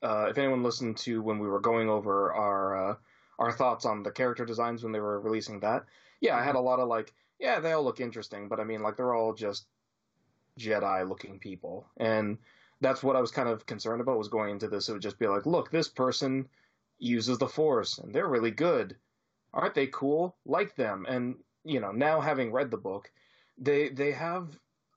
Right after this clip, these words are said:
an interesting way, at least for, for, I won't say all of the Jedi, but for most of the Jedi, they've got really interesting ways of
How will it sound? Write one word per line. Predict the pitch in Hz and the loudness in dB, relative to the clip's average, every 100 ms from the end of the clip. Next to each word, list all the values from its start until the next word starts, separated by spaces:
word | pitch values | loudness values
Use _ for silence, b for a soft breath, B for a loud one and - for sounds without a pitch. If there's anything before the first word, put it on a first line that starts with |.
| _ - | _ -4
an | 139 | -2
interesting | 151 160 156 147 123 | -4 -4 -4 -2 2
way, | 127 | 2
at | 170 | 2
least | 226 | 0
for, | 165 135 127 | 0 0 0
for, | - 135 123 - | -4 0 2 2
I | |
won't | 123 143 | 0 -2
say | 107 | -2
all | 90 95 107 127 | -4 0 2 2
of | 123 | 0
the | 117 | 0
Jedi, | 135 131 131 | 2 2 2
but | 123 | 0
for | 165 | 0
most | 160 175 175 - | 0 0 0 0
of | 131 | -2
the | |
Jedi, | 117 101 90 85 110 B B B | 0 0 0 -4 -8 B B B
they've | 139 139 | 0 2
got | 160 151 | 2 2
really | 131 170 156 | 2 0 0
interesting | 147 147 - 123 117 113 113 107 104 | -2 -4 -4 -4 -2 -2 -2 -4 0
ways | 110 110 110 110 101 - | 2 4 2 0 -2 -2
of | 113 98 95 92 - | 0 0 0 -4 -10